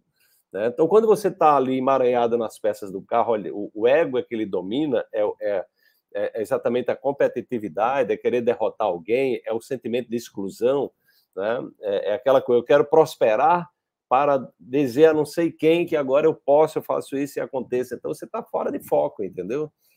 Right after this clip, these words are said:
O foco nosso é cuidar da gente, é evoluir, é, ou seja,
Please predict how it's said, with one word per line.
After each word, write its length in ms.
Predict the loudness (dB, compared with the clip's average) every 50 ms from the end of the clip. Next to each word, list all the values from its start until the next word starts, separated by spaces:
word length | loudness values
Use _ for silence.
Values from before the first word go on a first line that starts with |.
| _ _ _ _ -4
O 240 | -2 -2 -2 -2 -6
foco 540 | -10 -6 0 2 2 2 0 -4 -8 -6 -4
nosso 460 | -2 0 0 0 -2 -2 -6 -12 -12 _ -4
é 180 | -2 -2 -2 _ _ _ _
cuidar 380 | -2 -2 0 0 0 -2 0 0
da 140 | -2 -2 -4
gente, 460 | -2 -2 -2 0 0 -2 -4 -2 -2
é 60 | -2
evoluir, 600 | 0 0 -2 -2 -2 -2 -2 -2 0 -2 -4 -4 -4
é, 140 | -6 -6 -6
ou 140 | -6 -8
seja, 280 | -8 -8 -8 -8 -8